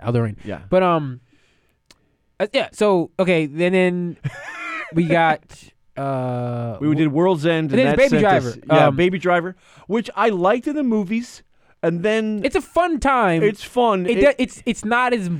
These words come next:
Speaker 2: he
Speaker 1: good as
Speaker 2: didn't
Speaker 1: I
Speaker 2: s-,
Speaker 1: wanted it
Speaker 2: he
Speaker 1: to
Speaker 2: didn't
Speaker 1: be.
Speaker 2: stick the landing.
Speaker 1: Yes. Um, I, but I th-, this, there's so much to like about, I mean, first of all, Edgar Wright is an incredible direct, uh, action director. He's
Speaker 2: Yeah.
Speaker 1: like, uh, the, all the driving scenes are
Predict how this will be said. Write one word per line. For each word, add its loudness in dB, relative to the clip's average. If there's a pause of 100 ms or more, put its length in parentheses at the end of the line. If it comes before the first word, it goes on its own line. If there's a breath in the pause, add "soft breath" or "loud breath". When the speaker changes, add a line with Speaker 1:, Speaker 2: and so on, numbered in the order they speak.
(140)
Speaker 2:
he 2
Speaker 1:
good 4
as 0
Speaker 2:
didn't 4
Speaker 1:
I 4
Speaker 2:
s-, 4
Speaker 1:
wanted 4
it -8
Speaker 2:
he -2
Speaker 1:
to -2
Speaker 2:
didn't 0
Speaker 1:
be. 0
Speaker 2:
stick -8
the -4
landing. -4
Speaker 1:
Yes. 0
Um, 0 (320 loud breath)
I, 0
but 2
I 2
th-, -10 (100)
this, -10
there's -4
so -4
much 0
to -2
like 0
about, -2
I -2
mean, 0
first 2
of 0
all, 4 (720)
Edgar 2
Wright 2
is 2
an 0
incredible 0
direct, -2
uh, 0
action -4
director. -4
He's -2
Speaker 2:
Yeah. 4
Speaker 1:
like, -2
uh, 2
the, -2 (200)
all 8
the -6
driving 0
scenes -6
are 0